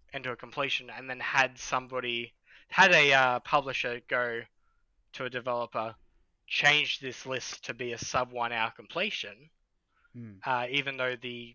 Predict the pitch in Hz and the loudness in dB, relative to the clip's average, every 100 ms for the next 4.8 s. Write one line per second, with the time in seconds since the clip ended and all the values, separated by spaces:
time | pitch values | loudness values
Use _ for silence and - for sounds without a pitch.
0 | _ - - 147 - 143 131 131 120 135 | _ -8 -6 -4 -2 -4 -4 -8 -8 -8
1 | - 123 120 - 123 120 117 117 - 135 | -8 -10 -12 -4 -2 -2 -4 -8 -4 -6
2 | 117 117 117 113 113 110 110 160 156 107 | 0 0 -2 -6 -14 -10 -2 0 0 -4
3 | 135 _ _ _ - 131 - 170 165 139 | -18 _ _ _ -20 -16 2 6 6 6
4 | 120 131 - 117 - 113 - | 0 0 0 -2 -2 -4 -6